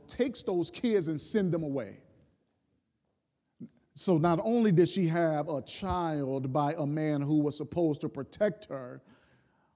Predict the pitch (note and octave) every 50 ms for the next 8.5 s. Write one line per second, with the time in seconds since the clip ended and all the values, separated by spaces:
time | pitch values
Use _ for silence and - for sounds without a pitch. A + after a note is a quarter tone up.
0 | _ - - G#3+ E3+ - - - - C#4 C#4 B3 G#3 F3 - G#3+ G3+ F#3 - -
1 | G3 F3 E3 F#3+ G#3 G#3+ G3+ F#3+ F#3 F3+ E3+ - G#3 E3+ E3 F3+ F3+ E3+ D#3+ D3+
2 | D3 - - - - A#3+ A#3+ - A3+ F#3+ D#3 - - E3+ D3+ C3+ C3+ D#3 C#3+ A#2+
3 | A#2+ - E3 C3 A2+ G#2+ D3 D#3 D#3 D3 C#3+ B2+ B2+ A2+ G2+ F#2+ F#2 F#2 F#2+ _
4 | _ - _ _ _ _ _ _ _ _ _ _ _ _ _ _ _ _ _ _
5 | _ _ _ _ _ - - E3 D#3+ G#3+ C#4+ E4+ F4 D4+ C4 A3+ G3+ F#3+ F#3+ F#3+
6 | F#3+ G3 G#3+ F3 - - A#3+ A3+ A3+ A3 G#3+ F#3 E3+ D#3+ D#3+ E3+ C#4+ D#4 F#4 F#4+
7 | G4+ E4 E4 - - - B3+ B3 D4 - G#3 F#3+ F#3 F#3 F3+ F3+ F3 E3 D3 C3+
8 | A#2 G2+ F#2+ G2+ A#2 C#3 C#3+ D3+ D3